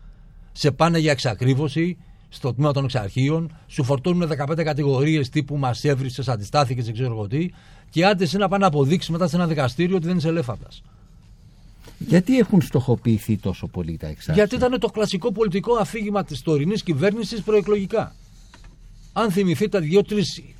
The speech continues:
Speaker 1: άξονες που είχε προεκλογικούς, ένας από τους άξονες βασικούς ήταν τα Εξάρχεια.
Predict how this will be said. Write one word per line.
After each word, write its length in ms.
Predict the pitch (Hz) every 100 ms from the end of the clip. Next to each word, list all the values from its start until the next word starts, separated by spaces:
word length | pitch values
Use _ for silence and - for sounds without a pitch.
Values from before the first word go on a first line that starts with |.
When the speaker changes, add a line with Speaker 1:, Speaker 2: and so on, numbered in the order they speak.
| - -
Speaker 1:
άξονες 540 | 165 185 175 156 131
που 140 | 139 165
είχε 260 | 180 147
προεκλογικούς, 800 | 123 131 120 113 104 117 233 226 - - - - -
ένας 320 | 190 233 208
από 120 | 180 147
τους 200 | 135 156
άξονες 380 | 202 190 190
βασικούς 340 | 139 143 156 240
ήταν 140 | 254
τα 80 | 247
Εξάρχεια. 480 | 240 247 240 -